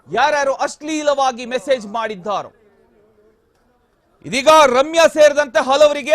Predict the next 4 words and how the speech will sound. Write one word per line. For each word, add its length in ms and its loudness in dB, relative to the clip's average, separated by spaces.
ಅಶ್ಲೀಲ 400 -2
ಕಾಮೆಂಟ್ 440 -2
ಅನ್ನ 100 -8
ಯಾರ್ಯಾರು 320 0